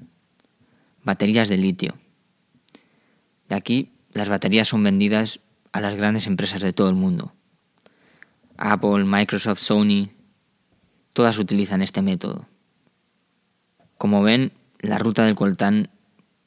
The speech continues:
es muy extensa y pasa por la mano de muchas personas. Todas estas marcas conocidas mundialmente parecen las responsables, y es que ahí es donde llega el producto final.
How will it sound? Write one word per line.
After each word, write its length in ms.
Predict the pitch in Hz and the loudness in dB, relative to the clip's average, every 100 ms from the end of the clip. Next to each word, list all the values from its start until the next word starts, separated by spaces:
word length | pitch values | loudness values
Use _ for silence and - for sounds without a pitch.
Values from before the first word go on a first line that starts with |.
| _ - | _ -12
es 120 | 113 | -4
muy 160 | 107 95 | -2 -2
extensa 560 | - 98 92 - - - - | -2 -4 -4 -6 -10 -12 -8
y 80 | |
pasa 240 | - 104 104 | -4 -2 0
por 160 | 143 | 0
la 100 | 139 | 0
mano 320 | 95 - 98 98 | 0 0 0 0
de 80 | |
muchas 300 | 98 101 110 | 0 -2 -4
personas. 640 | - 98 - 90 - - - _ _ _ _ _ - _ - _ _ _ _ _ _ _ _ - | -4 -4 -4 -6 -8 -12 -18 _ _ _ _ _ -20 _ -20 _ _ _ _ _ _ _ _ -2
Todas 240 | 120 123 | 0 2
estas 480 | 127 - 107 104 - | -2 0 0 0 -2
marcas 360 | 104 113 113 | 0 0 -2
conocidas 460 | - 98 95 113 107 | -2 -2 0 0 2
mundialmente 800 | 110 104 98 98 104 101 117 - _ _ _ _ _ _ - | 0 2 2 2 0 0 -2 -4 _ _ _ _ _ _ -4
parecen 320 | 107 104 113 | -2 0 0
las 120 | 101 | 0
responsables, 800 | 95 - 95 - 113 - - - _ _ _ _ _ | 0 -4 -4 0 0 0 -6 -14 _ _ _ _ _
y 60 | 104 | -6
es 100 | - | -2
que 320 | 113 107 _ _ _ | 0 -2 _ _ _
ahí 240 | - 104 110 | -4 2 2
es 100 | 101 | 2
donde 200 | 98 95 | 0 2
llega 200 | 98 98 | 0 0
el 80 | |
producto 320 | 90 98 - 95 | -2 -4 -4 -8
final. 400 | - 92 90 | -4 -2 -4